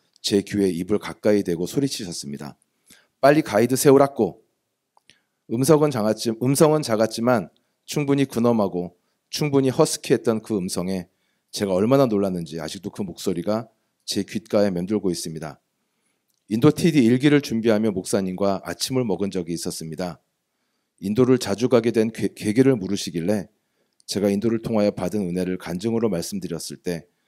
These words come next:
아이처럼 흐느끼며 우시던 목사님의 모습, 그리고 목사님의 볼을 타고 흐르던 그 투명하고 굵었던 눈물방울이 자꾸 떠오릅니다.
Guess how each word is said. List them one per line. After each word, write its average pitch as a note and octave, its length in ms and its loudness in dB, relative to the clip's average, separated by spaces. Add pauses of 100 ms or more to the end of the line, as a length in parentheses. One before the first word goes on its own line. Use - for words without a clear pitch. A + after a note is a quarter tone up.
(240)
아이처럼 G#2+ 540 -2
흐느끼며 C#3+ 480 -4
우시던 G2 380 -4
목사님의 F#2 520 -4
모습, D2 420 -12 (520)
그리고 G2+ 200 -4
목사님의 A2+ 480 2
볼을 F#2+ 240 -2
타고 G#2 280 0
흐르던 G#2 340 -2
그 - 120 -10
투명하고 G2 720 -4 (400)
굵었던 A2 520 0
눈물방울이 F2+ 640 -2
자꾸 E2 280 -10
떠오릅니다. F2+ 640 0